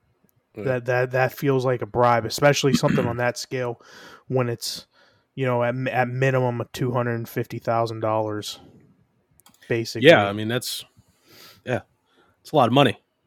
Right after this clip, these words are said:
Speaker 2: So
Speaker 1: Uh, but hey, you know how you can get that money back?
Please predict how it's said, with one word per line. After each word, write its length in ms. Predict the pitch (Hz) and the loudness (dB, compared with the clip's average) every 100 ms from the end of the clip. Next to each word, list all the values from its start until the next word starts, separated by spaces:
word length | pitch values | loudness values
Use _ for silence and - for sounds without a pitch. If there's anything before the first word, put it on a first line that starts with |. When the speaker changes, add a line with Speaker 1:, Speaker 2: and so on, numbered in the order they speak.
| _ _ _ _ _ - | _ _ _ _ _ -18
Speaker 2:
So 340 | - 120 107 101 98 | -10 -8 -8 -10 -12
Speaker 1:
Uh, 320 | 95 92 101 _ _ _ _ _ - | -10 -10 -12 _ _ _ _ _ -4
but 120 | 123 | 0
hey, 160 | 127 120 | 2 2
you 180 | 104 123 | 2 0
know 80 | 131 | 2
how 80 | 135 | 4
you 160 | 135 | 2
can 120 | 131 | 2
get 140 | 117 123 | 0 4
that 160 | 120 | 2
money 200 | 117 117 | 2 0
back? 440 | 95 101 107 131 | 0 2 2 2